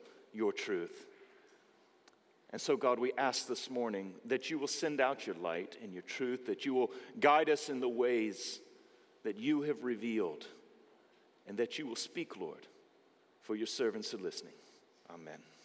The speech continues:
As a young church planner moving to Arlington, Virginia, I had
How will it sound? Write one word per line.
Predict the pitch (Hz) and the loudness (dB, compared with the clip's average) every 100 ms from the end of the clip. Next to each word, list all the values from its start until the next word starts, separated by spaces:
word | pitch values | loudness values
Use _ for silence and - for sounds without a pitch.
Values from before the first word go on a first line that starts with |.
| - - - - - - - - _ - - - - - - _ - | -20 -20 -20 -20 -20 -20 -20 -20 _ -20 -20 -20 -20 -20 -20 _ 0
As | 143 | 2
a | 139 | 4
young | 165 175 156 | 6 6 2
church | - 190 175 - | 2 4 4 0
planner | 180 151 151 190 190 - 151 | 4 6 6 4 0 -4 2
moving | 156 160 156 | 4 4 2
to | 143 151 139 139 | 2 2 4 6
Arlington, | 143 151 156 143 170 135 | 6 6 4 2 0 2
Virginia, | 135 139 151 165 | 2 4 4 6
I | 175 156 156 | 8 8 8
had | 170 170 | 8 6